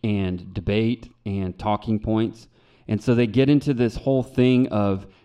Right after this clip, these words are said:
they, th-, they know that they're right. And so they argue from the conclusion that they're already right, that this thing is the way that they think it.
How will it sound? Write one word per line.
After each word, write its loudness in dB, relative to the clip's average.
they, 4
th-, -8
they 6
know 4
that -6
they're 2
right. -4
And -8
so 2
they 2
argue 4
from -2
the 0
conclusion 2
that -2
they're 0
already 2
right, -2
that -6
this -2
thing -2
is -4
the 2
way 2
that -6
they -8
think 0
it. -20